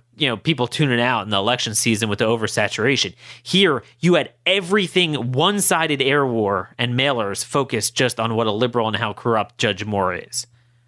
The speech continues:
So I, I don't wanna knock the nine point two percent victory. I mean, that, that's a big deal. I'm trying to prove a different point here. He was up by fifteen, twenty points. He was up from the very beginning. He was up in the internal polling before they decided to run.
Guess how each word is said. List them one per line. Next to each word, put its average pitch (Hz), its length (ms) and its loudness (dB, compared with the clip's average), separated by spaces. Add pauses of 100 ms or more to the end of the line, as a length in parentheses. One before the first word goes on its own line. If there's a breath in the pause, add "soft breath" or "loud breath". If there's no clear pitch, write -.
(1300)
So 143 400 0
I, 147 180 2
I 156 100 2
don't 196 120 -2
wanna 165 200 2
knock 143 520 -2
the 131 120 0
nine 135 280 2
point 131 260 -4
two 143 140 0
percent 120 440 -2
victory. 123 360 -2
I 113 40 -2
mean, 110 140 2
that, 120 120 -4
that's 131 200 -2
a 113 40 -4
big 110 240 -2
deal. 135 380 2 (520 soft breath)
I'm - 100 0
trying 202 220 0
to 170 80 -4
prove 170 180 0
a 139 60 0
different 123 260 -2
point 151 260 0
here. - 280 -8 (320 soft breath)
He - 140 0
was 262 200 2
up - 300 -2
by 131 160 0
fifteen, 127 480 -2
twenty 123 280 0
points. 131 240 -2
He 208 80 0
was 240 160 2 (100)
up 156 320 0
from 143 200 -4
the 131 80 2
very 127 260 2
beginning. 127 320 0
He 135 100 2
was 113 140 2
up 123 140 0
in 117 100 0
the 104 80 -2
internal 151 400 0
polling 131 440 0 (280 loud breath)
before 127 360 2
they 107 320 0
decided 160 540 0
to 151 100 2
run. 131 400 0